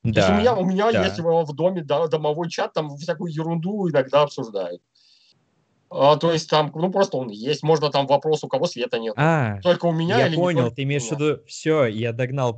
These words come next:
Speaker 1: То есть
Speaker 2: просто,
Speaker 1: мы, мы,
Speaker 2: я
Speaker 1: мы
Speaker 2: в
Speaker 1: как будто
Speaker 2: таких не
Speaker 1: говорим о разных
Speaker 2: состою.
Speaker 1: вещах. Мы говорим о дворовых
Speaker 2: Да, да,
Speaker 1: чатах,
Speaker 2: да.
Speaker 1: но с разным пониманием этих дворовых чатах. Есть вот реально
Speaker 2: А.
Speaker 1: обычные дворовые домовые чаты.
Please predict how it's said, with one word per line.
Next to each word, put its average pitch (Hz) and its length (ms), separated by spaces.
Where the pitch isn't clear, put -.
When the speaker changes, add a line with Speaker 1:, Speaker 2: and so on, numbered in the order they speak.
Speaker 1:
То - 60
есть 202 120
Speaker 2:
просто, - 0
Speaker 1:
мы, 226 220
мы, 240 140
Speaker 2:
я - 0
Speaker 1:
мы - 140
Speaker 2:
в 202 100
Speaker 1:
как 226 120
будто 226 180
Speaker 2:
таких - 20
не 156 100
Speaker 1:
говорим 233 160
о 202 60
разных 214 260
Speaker 2:
состою. 180 60
Speaker 1:
вещах. 139 340
Мы 185 120
говорим 226 280
о 208 60
дворовых 214 420
Speaker 2:
Да, 135 120
да, 117 240
Speaker 1:
чатах, - 20
Speaker 2:
да. - 20
Speaker 1:
но 190 320
с 175 100
разным 202 340
пониманием 196 520
этих 175 220
дворовых 190 420
чатах. - 380
Есть 226 240
вот 214 160
реально 190 380
Speaker 2:
А. - 0
Speaker 1:
обычные 165 360
дворовые 151 480
домовые 131 420
чаты. 98 380